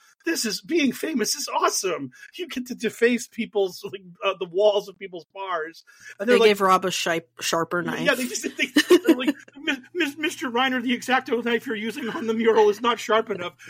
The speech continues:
Speaker 1: Please take this one. We have sharpened it far better. It will cut into the, into the granite around the word allegedly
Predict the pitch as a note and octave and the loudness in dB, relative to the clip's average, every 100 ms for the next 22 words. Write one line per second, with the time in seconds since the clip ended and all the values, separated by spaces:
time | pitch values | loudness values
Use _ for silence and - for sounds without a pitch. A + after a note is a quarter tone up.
0 | - - C4 A#3 - - A3 A3 G#3+ F3 | -12 -2 0 0 0 0 0 0 -4 0
1 | E3 G3 A#3 G#3+ - B3+ G#3+ G#3+ G#3+ - | -2 0 -4 -4 -2 0 0 -2 -4 -2
2 | G#3 G3+ F#3+ D#3+ C#3+ - - - C4 A#3 | 0 0 -2 -6 -6 -10 -16 -12 -8 -8
3 | - - A3 A#3+ A3 G#3 G#3+ G#3+ A3 G#3+ | -10 -8 -4 -4 -6 -10 -4 -4 -4 -10
4 | A3+ A3 G#3 F3+ G3+ G3+ G3+ G3 G3 G3 | -12 -4 -4 -2 -4 -2 -4 -2 -4 -4
5 | F#3+ F#3+ F#3 F3 F#3+ F#3+ F3 F3+ | -8 -10 -10 -8 -8 -8 -10 -12